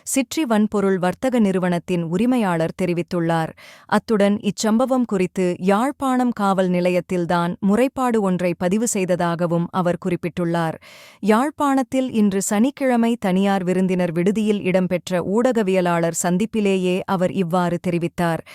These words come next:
அவர் மேலும் தெரிவிக்கையில், நாங்கள் அறுபத்தைந்து வருட காலமாக கட்டடப் பொருள் வியாபாரத்தை செய்து வருகிறோம். இவ்வாறான நிலையில் எமது நிறுவனத்திற்கு சொந்தமான வாகனம்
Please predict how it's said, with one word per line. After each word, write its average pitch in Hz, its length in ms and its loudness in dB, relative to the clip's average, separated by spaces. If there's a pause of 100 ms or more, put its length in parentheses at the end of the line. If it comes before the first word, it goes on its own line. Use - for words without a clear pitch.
(280)
அவர் 196 300 4
மேலும் 240 460 2
தெரிவிக்கையில், 185 640 0 (280)
நாங்கள் 208 400 4
அறுபத்தைந்து 262 680 0
வருட 202 320 2
காலமாக 185 680 0 (120)
கட்டடப் 277 460 -2
பொருள் 190 300 0
வியாபாரத்தை 180 680 0
செய்து 175 320 -2
வருகிறோம். 170 500 0 (440)
இவ்வாறான 294 640 0
நிலையில் 196 520 2
எமது 196 360 2
நிறுவனத்திற்கு 220 720 0
சொந்தமான 190 600 0
வாகனம் 175 520 0